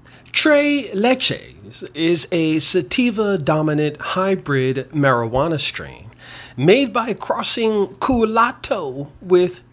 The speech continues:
cookies and cream. This strain produces uplifting and energetic effects and pairs well with productive activities like creative thinking or simply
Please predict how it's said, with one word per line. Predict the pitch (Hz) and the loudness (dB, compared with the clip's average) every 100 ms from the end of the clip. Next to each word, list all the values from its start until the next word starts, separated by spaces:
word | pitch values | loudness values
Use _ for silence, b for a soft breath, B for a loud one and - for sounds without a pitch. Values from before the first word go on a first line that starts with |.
| _ | _
cookies | 262 - 185 170 160 - | -4 -2 -2 -4 -4 0
and | 165 165 165 170 - | 2 2 0 -2 -6
cream. | - 262 220 147 - - - B B B B B | -4 -2 -2 -4 -10 -20 -20 B B B B B
This | - 285 294 - | 2 4 4 0
strain | - - 202 165 143 143 | 0 2 2 2 2 -2
produces | 139 165 190 - 180 143 - | -4 0 0 0 -2 -4 0
uplifting | 214 - 226 240 262 - 247 247 - | -2 -2 -4 -4 -4 -6 -4 -4 -2
and | 190 190 180 170 - | 0 0 -2 -4 -8
energetic | 320 294 254 - 202 202 196 - | -2 0 0 0 0 0 -6 -8
effects | 151 - 87 - - - | -8 -6 -8 -10 -12 -6
and | 151 147 | -4 0
pairs | - 202 190 - | 2 2 0 0
well | 170 214 214 | -2 -2 -2
with | 190 190 190 - B - | 2 2 2 -6 B -6
productive | - 208 247 - 240 - | -4 0 -2 -2 -8 -6
activities | 214 - - 285 254 123 78 - - B B | -8 -6 -6 -4 -2 -4 -8 -18 -20 B B
like | 135 143 139 - - - | 2 2 0 -10 -18 -6
creative | 156 143 131 117 | -2 0 -2 -4
thinking | - - 214 214 107 82 82 B B - | -8 0 2 2 -6 -12 -16 B B -2
or | 151 151 147 | 2 2 0
simply | - 269 269 262 247 233 | 0 0 -2 -6 -6 -6